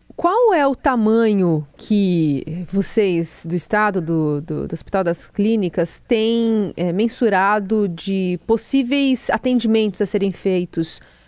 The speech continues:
é, via Cracolândia? Cê f-, o senhor falou dessa fila grande e, e cem pessoas esperando por consultas.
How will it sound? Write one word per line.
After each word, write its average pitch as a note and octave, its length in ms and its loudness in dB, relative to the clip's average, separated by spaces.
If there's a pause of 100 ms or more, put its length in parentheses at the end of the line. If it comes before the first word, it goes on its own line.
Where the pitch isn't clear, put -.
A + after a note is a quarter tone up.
(280)
é, D#3 440 -2
via E3+ 520 2
Cracolândia? F#3+ 840 0
Cê F#3+ 140 -8
f-, - 180 -14
o - 40 -10
senhor G#3 160 -4
falou G3+ 220 0
dessa F#3+ 280 -4
fila F#3 360 0
grande F#3 580 2
e, F3+ 540 -4
e F3 40 -4
cem B3 260 0
pessoas G#3+ 520 0
esperando G#3 480 0
por A#3+ 180 -2
consultas. A3+ 1000 -2